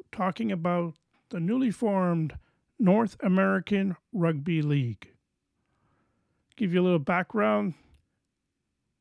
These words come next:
There are two teams coming in. The Toronto Wolfpack, which have experience playing in the R F L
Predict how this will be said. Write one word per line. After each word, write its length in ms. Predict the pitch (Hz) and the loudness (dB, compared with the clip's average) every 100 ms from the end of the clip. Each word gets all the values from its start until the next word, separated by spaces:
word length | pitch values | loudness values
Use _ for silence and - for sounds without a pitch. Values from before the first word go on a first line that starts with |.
| _ _ _ _ _ _ _ _ _ _ _ | _ _ _ _ _ _ _ _ _ _ _
There 240 | 320 196 196 | 0 4 6
are 140 | 190 | 4
two 220 | - 226 | 2 -2
teams 480 | 202 214 202 196 185 | -2 -2 0 -2 -4
coming 320 | - 180 180 | -4 -2 0
in. 340 | 185 233 269 196 - - _ _ _ _ _ _ _ _ _ _ _ _ _ _ _ _ _ _ _ | 0 0 -2 -6 -14 -20 _ _ _ _ _ _ _ _ _ _ _ _ _ _ _ _ _ _ _
The 100 | - | -8
Toronto 380 | 175 196 202 185 | -4 0 2 2
Wolfpack, 680 | 175 196 - 214 240 233 - _ _ | 2 -2 -2 -2 -2 -4 -10 _ _
which 180 | 190 - | -6 -6
have 460 | - 185 175 156 - | -8 -6 -6 -8 -12
experience 580 | 208 - - 214 202 185 - | -14 -14 -6 -2 -2 -2 -6
playing 440 | - 202 196 190 185 | -6 -4 -2 -4 -4
in 300 | 220 185 180 | -2 0 0
the 380 | 175 165 160 147 - _ _ _ _ | -2 -2 -2 -4 -8 _ _ _ _
R 240 | 208 208 208 | -2 0 0
F 160 | - | -2
L 380 | 196 226 233 247 | -2 0 0 -4